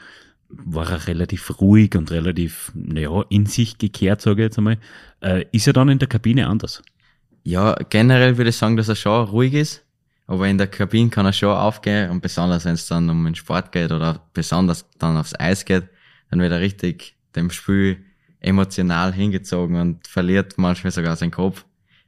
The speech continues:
Speaker 2: Aber das ist, weil er alles gewinnen will und so ehrgeizig ist und ein richtig cooler Typ einfach.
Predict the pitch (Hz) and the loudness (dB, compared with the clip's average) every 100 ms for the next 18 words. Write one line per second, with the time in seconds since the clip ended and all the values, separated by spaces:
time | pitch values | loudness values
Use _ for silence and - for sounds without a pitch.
0 | _ 85 80 80 76 - _ - 87 98 | _ -6 -2 -2 -4 -6 _ -6 -2 -2
1 | 92 90 87 76 - 98 98 - 95 92 | 0 0 0 -4 0 0 0 0 0 0
2 | 85 85 82 - 98 80 82 82 80 85 | 0 -2 -4 -2 -2 0 -2 -4 -4 -2
3 | 80 80 - _ _ _ _ _ _ _ | -2 -4 -10 _ _ _ _ _ _ _
4 | 80 76 - - _ _ _ _ _ - | -2 -2 -6 -20 _ _ _ _ _ -4
5 | 90 90 92 98 90 - 92 - 78 78 | -4 -2 -4 -4 -4 -4 -6 -4 -6 -8